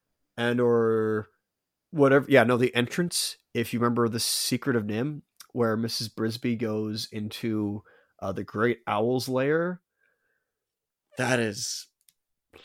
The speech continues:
that is some peak animation right there. And, oh, the detail and the darkness of that animation style, like, man alive, like, oh, that'd be so good. Also,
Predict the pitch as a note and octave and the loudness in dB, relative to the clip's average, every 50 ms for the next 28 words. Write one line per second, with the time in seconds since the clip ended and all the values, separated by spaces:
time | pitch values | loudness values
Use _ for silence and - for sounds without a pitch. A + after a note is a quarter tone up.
0 | _ _ _ - A2+ A2 A2 - - A2 F#2 - - - A#2+ A#2 - A#2+ A2+ G#2+ | _ _ _ 0 0 0 0 0 -2 -4 -4 -4 -2 0 0 2 2 2 2 2
1 | G#2 F#2+ G2 G#2 G#2 - C3+ A#2 A2+ A2+ A2+ A#2 - B2+ B2+ B2+ C3 C3 B2+ - | 2 0 0 0 0 -2 -2 0 2 2 0 2 2 2 2 4 4 2 0 -2
2 | - G2+ G2+ G#2 G#2 G#2 - - - - _ _ - - - - - - _ _ | -2 -2 0 0 -2 -2 -4 -8 -10 -12 _ _ -20 -20 -20 -20 -20 -20 _ _
3 | _ _ _ _ _ _ _ _ _ - A#2 B2+ C3 B2 A2+ G#2+ A2 F#2+ - - | _ _ _ _ _ _ _ _ _ 2 4 6 6 6 6 4 0 0 0 0
4 | A2+ A#2 A2 - C#3+ B2+ B2 B2 A#2+ G2 G#2+ G#2 G2+ G2 F#2+ - _ - G#2+ G2+ | 0 0 2 4 6 8 8 8 8 6 4 0 -2 -4 -6 -6 _ 0 0 0
5 | G#2+ - - A#2+ A#2 A#2 - - A2+ G2+ A2+ G#2 G#2+ G2+ G#2+ G#2+ G#2+ G2+ G2 G#2 | 0 0 -2 -2 -2 0 -2 -2 -2 -2 -2 -2 -2 -2 -2 -2 -4 -4 -4 -6
6 | A2 - - D3 C#3+ C#3 C#3 - - - - - G#2+ A2+ C3+ D3 D3 D3 C3 G2+ | -6 -6 -6 -6 -6 -6 -6 -6 -6 -4 -4 -2 -2 -2 0 0 0 0 0 0
7 | G2 G#2+ - C#3 - - - - - - - - - - _ _ - F#2 F#2 G#2 | 0 -2 -4 -6 -8 -8 -10 -10 -12 -18 -20 -20 -20 -20 _ _ -8 -4 -2 0
8 | G2 A2+ A2+ A2 G#2 G2 F#2+ F#2 F2+ F2+ F#2 F#2+ F#2+ G2+ G#2+ G#2+ A2 G#2+ G2+ F#2+ | 0 2 0 0 0 -2 -2 -2 -2 -2 -2 0 2 2 4 2 2 0 -2 -4
9 | F2+ D#2+ E2 - - - - - - - _ _ _ _ _ _ _ _ _ _ | -6 -6 -6 -10 -12 -14 -14 -14 -14 -18 _ _ _ _ _ _ _ _ _ _
10 | _ _ _ _ _ _ _ _ C#3+ D#3 C#3+ B2 - - G#2 F2+ F2 - G2 E2+ | _ _ _ _ _ _ _ _ 6 6 6 4 2 -6 -10 -12 -10 -10 -10 -10
11 | - F2+ C#2 - - _ _ - _ _ _ _ - _ _ _ _ _ _ _ | -10 -12 -16 -16 -18 _ _ -20 _ _ _ _ -20 _ _ _ _ _ _ _
12 | _ _ _ _ _ _ _ _ _ - - F3 A3 G#3+ - - A2 F#2 F#2+ A#2 | _ _ _ _ _ _ _ _ _ 6 8 8 8 8 8 4 4 4 2 -2